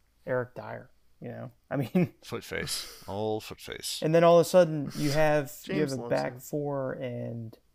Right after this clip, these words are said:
Speaker 1: Romero and Van de Ven are your center backs, and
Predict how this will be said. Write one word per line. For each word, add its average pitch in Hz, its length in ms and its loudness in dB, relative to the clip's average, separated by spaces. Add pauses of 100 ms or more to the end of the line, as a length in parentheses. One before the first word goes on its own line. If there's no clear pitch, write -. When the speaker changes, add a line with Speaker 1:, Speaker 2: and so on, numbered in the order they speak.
(160)
Speaker 1:
Romero 131 680 -2
and 117 480 -8
Van 123 200 -8
de 117 60 -8
Ven 117 220 -10
are 113 140 -12
your 113 280 -14
center 120 340 -12
backs, 113 680 -16
and 113 440 -12